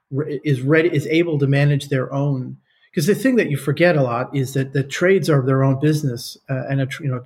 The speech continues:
a trade contractor is their own business, and they're managing a portfolio of small, of, you know, components of other people's jobs.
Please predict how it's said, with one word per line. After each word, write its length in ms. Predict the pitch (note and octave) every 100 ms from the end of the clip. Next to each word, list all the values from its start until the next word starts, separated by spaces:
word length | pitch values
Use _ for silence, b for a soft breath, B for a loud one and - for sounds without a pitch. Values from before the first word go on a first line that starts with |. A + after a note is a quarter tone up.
| _
a 100 | C3 -
trade 300 | - E3 D3
contractor 560 | C#3+ C#3 C#3+ B2 - B2+
is 100 | A#2
their 160 | C#3
own 120 | C#3+ C3+
business, 420 | D#3 D3+ C#3 -
and 180 | - B2+
they're 120 | D#3+
managing 640 | D3+ D3 C#3+ - B2 B2 _ b b b b
a 40 | C3
portfolio 880 | - D3+ C#3 - F3+ F3 C#3+ C3 B2+
of 100 | A#2
small, 420 | - C#3+ C#3 C#3
of, 300 | C3 B2 -
you 100 | D#3
know, 260 | C3 A#2 B2 _
components 640 | C#3 C3 F3 E3 C#3+ D3+
of 100 | C3
other 180 | C3+ C3
people's 480 | - C3 B2+ -
jobs. 560 | - C#3 C3+ A#2+ -